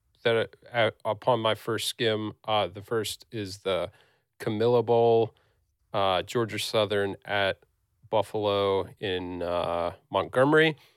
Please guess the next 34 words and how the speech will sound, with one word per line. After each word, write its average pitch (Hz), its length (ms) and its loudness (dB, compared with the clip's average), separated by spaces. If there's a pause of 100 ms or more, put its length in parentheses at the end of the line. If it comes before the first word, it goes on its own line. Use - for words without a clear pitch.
(240)
I 101 300 4
said 104 240 -2
on 101 120 0
a 92 40 -2
previous 101 440 -6
episode 101 520 -4 (160)
of 98 240 -4
this - 400 -6 (360)
podcast 98 560 0
that 98 100 -8
I 95 80 -4
think 95 260 -10
Buffalo 98 380 -4
might 95 240 -6
be 101 100 -14
the 98 120 -10
worst, 95 520 -8 (140)
uh, 92 200 -4
bowl 101 280 -4
eligible 98 420 -6
team 98 400 -6 (300)
I've 98 140 -10
seen 104 220 -8
in 98 120 -8
years, 101 460 -4
so - 160 -6
I'm 92 140 -4
prepared 95 600 -8 (380)
to - 100 -10
fade 98 540 -4 (260)
the 101 80 -12
Blue 104 600 -6 (160)
Bulls. 113 600 -2 (480)
Um, 92 600 0